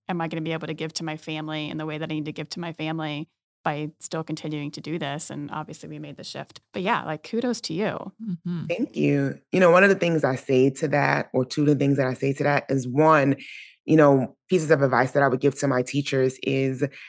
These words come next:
Speaker 3: at the end of the day, when it's all said and done, and you have to give an account for your life to whatever
Speaker 1: Mm-hmm.
Speaker 3: you may think is at the end of it all, whether it be God, the universe, whatever it is, you have to ask yourself, do you want your st-, biological children to say,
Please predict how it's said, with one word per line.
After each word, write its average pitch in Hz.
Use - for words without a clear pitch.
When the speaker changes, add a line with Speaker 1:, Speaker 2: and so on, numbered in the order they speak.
Speaker 3:
at 151
the 170
end 175
of 196
the 202
day, 131
when 131
it's 135
all 147
said 151
and 156
done, 127
and 127
you 139
have 135
to 139
give 131
an 139
account 135
for 143
your 139
life 131
to 139
whatever 131
Speaker 1:
Mm-hmm. 139
Speaker 3:
you 135
may 131
think 143
is 131
at 127
the -
end 147
of 127
it 131
all, 117
whether 123
it 120
be 123
God, 131
the 131
universe, 131
whatever 135
it 135
is, 156
you 175
have 208
to -
ask 165
yourself, 123
do 151
you 160
want 151
your 147
st-, -
biological 160
children 175
to 156
say, 143